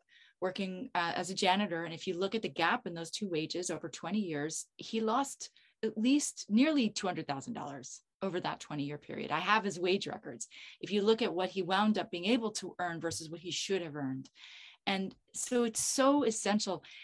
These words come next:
but it's, it's, I love that you point out that sometimes people try to,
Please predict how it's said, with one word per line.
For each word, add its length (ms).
but 160
it's, 320
it's, 240
I 120
love 320
that 180
you 400
point 260
out 300
that 300
sometimes 760
people 260
try 260
to, 140